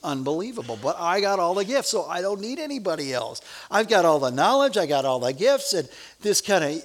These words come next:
uh, you know, we become the greatest of all time. It took me a long time to figure out, why are they saying Tom Brady's the goat? Like, what is the deal with this goat thing? I know, like, I'm, like, just catching up. So for those of you that don't know it either,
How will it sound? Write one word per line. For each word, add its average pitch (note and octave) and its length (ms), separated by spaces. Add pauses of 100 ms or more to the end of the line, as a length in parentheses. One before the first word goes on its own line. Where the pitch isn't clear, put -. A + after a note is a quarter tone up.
uh, D#3 80
you D3+ 180
know, B2 240
we D3 120
become D#3 380
the D#3 100
greatest D3+ 480
of D3+ 120
all D3+ 160
time. E3 240 (500)
It F#3 160
took - 220
me A3+ 100
a C#3 80
long F3+ 320
time G3 320
to C3 80
figure D#3+ 320
out, B2+ 80
why D#3+ 320
are C4 80
they A#3 120
saying F#3 560
Tom E3+ 300
Brady's C#3+ 420
the E3+ 100
goat? D#3 640 (580)
Like, F3 140
what G#3 260
is C4 260
the A3 120
deal G#3+ 420
with D#3+ 240
this G3+ 200
goat F#3+ 580
thing? A#2 280 (220)
I D3+ 160
know, C#3+ 220
like, C3 220
I'm, D3 240
like, B2+ 220 (180)
just F#3 260
catching D#3+ 380
up. G#2+ 160 (260)
So G3 200
for F3+ 180
those A#3 280
of A#3 120
you A3+ 140
that F3+ 100
don't G3 240
know E3+ 220
it D#3+ 60
either, D#3 440